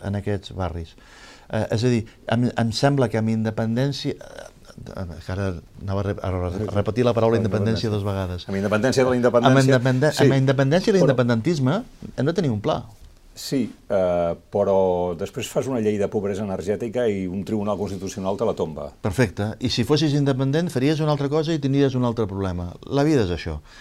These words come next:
Speaker 1: Eh, llavors, la nostra feina és gestionar-ho i tirar-ho endavant. D'acord, eh, si ens tomben masses coses ens podem queixar i em sembla bé, fem un pla independentista.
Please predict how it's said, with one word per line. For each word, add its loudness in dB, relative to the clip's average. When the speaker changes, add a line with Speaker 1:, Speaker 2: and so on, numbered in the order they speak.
Speaker 1:
Eh, -2
llavors, 0
la 2
nostra 2
feina 2
és -2
gestionar-ho -2
i -2
tirar-ho -4
endavant. -4
D'acord, 2
eh, 0
si -4
ens -6
tomben 0
masses 0
coses 0
ens -2
podem -2
queixar -2
i 0
em -2
sembla 2
bé, 4
fem 6
un 4
pla -2
independentista. -8